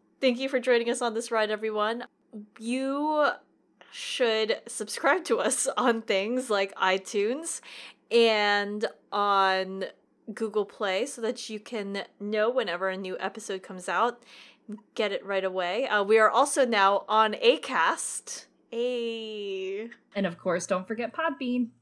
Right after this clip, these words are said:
Speaker 1: Yes, and we are also always on Podbean.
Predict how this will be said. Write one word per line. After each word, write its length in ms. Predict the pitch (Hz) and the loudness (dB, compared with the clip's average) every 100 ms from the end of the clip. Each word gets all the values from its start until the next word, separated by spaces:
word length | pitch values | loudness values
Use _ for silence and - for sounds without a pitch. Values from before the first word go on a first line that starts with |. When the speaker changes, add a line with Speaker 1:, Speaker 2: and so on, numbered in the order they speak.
| _ - | _ -6
Speaker 1:
Yes, 360 | 214 - - - | -4 -4 -6 -8
and 140 | 220 220 | -6 -2
we 140 | 226 | 0
are 80 | 220 | 0
also 260 | 214 214 | 0 -4
always 420 | 214 185 190 190 - | -4 -2 -2 -4 -6
on 220 | 185 185 | -8 -8
Podbean. 640 | 202 - 175 170 143 147 180 | -8 -12 -12 -14 -18 -18 -20